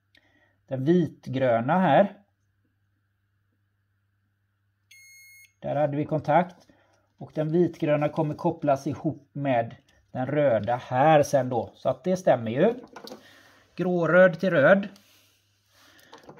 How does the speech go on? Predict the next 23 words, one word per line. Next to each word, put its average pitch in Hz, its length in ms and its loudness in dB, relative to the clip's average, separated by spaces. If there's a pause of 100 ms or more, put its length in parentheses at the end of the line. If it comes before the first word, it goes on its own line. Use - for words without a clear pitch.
(120)
Då 214 280 4
har 180 200 8
vi 160 100 2
ju 180 380 4
inte 202 260 0
kopplat 175 300 0
in 165 160 0
bakdörren 175 480 6
ännu. 190 320 2
Däremot 180 460 4
så 175 60 -2
har 165 60 0
vi 170 80 0
kopplat 175 380 0
in 156 180 0
strömförsörjningen 156 840 2
till 165 80 -4
bakdörrarna. 170 580 2
Det 151 120 0
är 143 40 2
den 151 160 4
rosa. 156 560 2 (3250)
Och - 440 -6